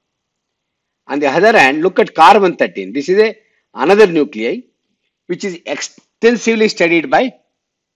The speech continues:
chemists and biologists. Everybody, all of us study, apart from proton, carbon, nitrogen, others are s-, very favorable nuclei for us.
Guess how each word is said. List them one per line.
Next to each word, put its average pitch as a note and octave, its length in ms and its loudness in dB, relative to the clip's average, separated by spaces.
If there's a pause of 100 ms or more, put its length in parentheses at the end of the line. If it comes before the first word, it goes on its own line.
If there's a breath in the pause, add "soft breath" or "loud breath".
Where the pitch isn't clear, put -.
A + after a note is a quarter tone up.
(680)
chemists D#3 340 -2
and C#3 80 -8
biologists. C3 480 0
Everybody, F3+ 400 0
all G3+ 160 6
of F#3+ 100 0
us D#3 220 -6 (300)
study, E3 240 -2
apart F3+ 280 2
from D3+ 140 -10
proton, B2+ 520 -4 (360)
carbon, C#3 560 2 (360)
nitrogen, D#3+ 460 -4
others D#3 460 -2
are E3 140 0
s-, - 120 -10 (800)
very A3 200 0
favorable F#3 380 2
nuclei D3 320 -4
for - 120 -12
us. - 300 -18